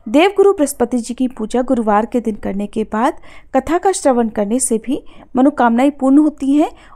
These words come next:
और सभी नवग्रहों का शुभ आशीर्वाद भी प्राप्त होता है। तो आइए श्रोताओं, देवगुरु बृहस्पति जी का स्मरण करते हुए आज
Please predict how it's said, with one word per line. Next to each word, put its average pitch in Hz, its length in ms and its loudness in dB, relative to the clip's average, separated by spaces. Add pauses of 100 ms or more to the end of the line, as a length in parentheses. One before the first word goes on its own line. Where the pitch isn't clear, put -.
और 277 120 2
सभी 285 300 2
नवग्रहों 226 460 0
का 294 220 0
शुभ 311 240 -4
आशीर्वाद 214 640 -2
भी 285 100 -4
प्राप्त 269 360 -2
होता 220 200 -12
है। 214 200 -10 (320)
तो 202 180 -2
आइए 220 260 0
श्रोताओं, 220 500 -4 (360)
देवगुरु 349 500 2
बृहस्पति 254 480 -2
जी 262 180 -4
का 285 200 0 (100)
स्मरण 214 400 -2
करते 208 360 -2
हुए 294 280 0 (320)
आज 302 300 2